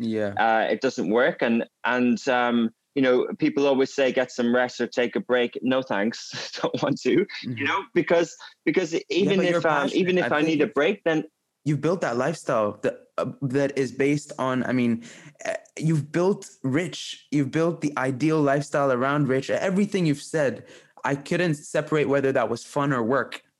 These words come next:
Speaker 1: And I could hear it in your voice. And I think ideally, this is anyone's dream listening to, to, to, to, to, to achieve that or to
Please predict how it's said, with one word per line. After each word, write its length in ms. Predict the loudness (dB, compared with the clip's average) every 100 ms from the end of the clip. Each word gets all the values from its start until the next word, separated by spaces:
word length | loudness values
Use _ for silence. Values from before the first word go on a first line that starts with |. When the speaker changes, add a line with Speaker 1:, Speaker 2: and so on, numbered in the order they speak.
| -4
Speaker 1:
And 100 | -2
I 60 |
could 160 | -2 -4
hear 220 | -2 0
it 60 | 2
in 120 | 0
your 100 | 0
voice. 480 | 0 -2 -2 -8 -20 -20 -8
And 140 | -4 -2
I 40 |
think 220 | -2 -4
ideally, 520 | -2 -2 0 2 2
this 180 | 0 -2
is 80 | -2
anyone's 360 | 2 2 2 0
dream 300 | 0 2 2
listening 400 | 0 -2 -4 -2
to, 120 | -6
to, 180 | -6 -6
to, 200 | -8 -14
to, 180 | -12 -10
to, 200 | -6 -8
to 180 | -6 -8
achieve 380 | -6 -4 -4 -2
that 280 | -2 -2
or 140 | -2 -2
to 260 | -2 -6